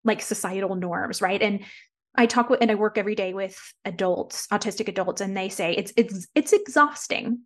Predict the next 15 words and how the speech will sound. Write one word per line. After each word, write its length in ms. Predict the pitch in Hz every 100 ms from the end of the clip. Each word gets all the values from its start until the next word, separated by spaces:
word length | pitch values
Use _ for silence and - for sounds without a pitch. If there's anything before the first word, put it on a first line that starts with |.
| -
to 280 | - 254 240
mask 720 | 202 208 185 - - - - - -
and 480 | 214 208 196 196 190 -
to 120 | -
hide 600 | 196 - 214 196 185 175
and 180 | 175 180 - - _
feel 140 | - 247
like 160 | 254
I 40 | 220
have 220 | 226 -
to 260 | 233 214 202 - -
act 200 | 247 254
a 60 | 233
certain 280 | 240 220
way. 480 | 220 214 208 185 180